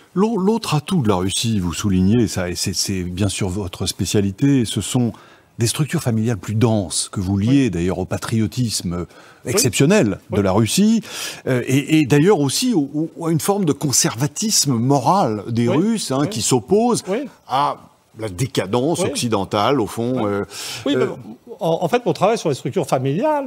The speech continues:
Speaker 2: il m'amène à écrire des choses.
Speaker 1: Et vous dites, c'est presque une guerre anthropologique, en fait.
Speaker 2: Oui, oui. Alors, je,
Speaker 1: Entre, entre
Speaker 2: je, je,
Speaker 1: un
Speaker 2: je,
Speaker 1: modèle de famille
Speaker 2: oui, je, je, je
Speaker 1: et un
Speaker 2: voudrais,
Speaker 1: autre.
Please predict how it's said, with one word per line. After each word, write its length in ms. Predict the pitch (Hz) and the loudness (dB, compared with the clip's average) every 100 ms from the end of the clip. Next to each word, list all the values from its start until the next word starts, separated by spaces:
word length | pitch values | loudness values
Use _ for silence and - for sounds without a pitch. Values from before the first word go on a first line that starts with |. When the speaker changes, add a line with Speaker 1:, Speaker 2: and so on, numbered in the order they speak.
| 180 | -6
Speaker 2:
il 120 | 135 | -4
m'amène 320 | 127 151 202 | -2 0 0
à 60 | 143 | 0
écrire 280 | 127 - 156 | -2 -2 -2
des 140 | 127 | -2
choses. 440 | 123 226 302 277 156 | -2 -4 -4 -2 2
Speaker 1:
Et 40 | |
vous 140 | 139 185 | 2 4
dites, 180 | 214 | 2
c'est 120 | - 214 | 2 2
presque 240 | 202 - | 0 2
une 100 | 202 | 2
guerre 160 | 202 190 | 4 2
anthropologique, 680 | 170 170 185 185 208 196 143 | 2 2 4 4 2 2 0
en 100 | 117 | 2
fait. 460 | 131 117 98 - _ _ _ _ _ - | 2 2 0 -8 _ _ _ _ _ -4
Speaker 2:
Oui, 280 | 233 339 247 | 0 0 0
oui. 140 | 254 254 | -4 -2
Alors, 160 | 143 156 | -2 -4
je, 120 | 143 - | -4 2
Speaker 1:
Entre, 240 | 151 - 170 | 2 4 2
entre 400 | 147 151 151 117 | 2 4 4 2
Speaker 2:
je, 120 | - 226 | -2 -4
je, 140 | 156 | 0
Speaker 1:
un 120 | 226 208 | 2 4
Speaker 2:
je, 40 | |
Speaker 1:
modèle 240 | 214 208 | 4 4
de 80 | 170 | 4
famille 540 | - 156 226 254 247 120 - | 2 2 2 0 0 -2 2
Speaker 2:
oui, 220 | 185 131 - | 2 0 -10
je, 100 | 190 190 | -12 -10
je, 180 | 143 196 | -6 -6
je 180 | 151 196 | -2 0
Speaker 1:
et 80 | |
un 100 | 220 | 2
Speaker 2:
voudrais, 120 | 220 147 | 2 2
Speaker 1:
autre. 240 | 120 | 0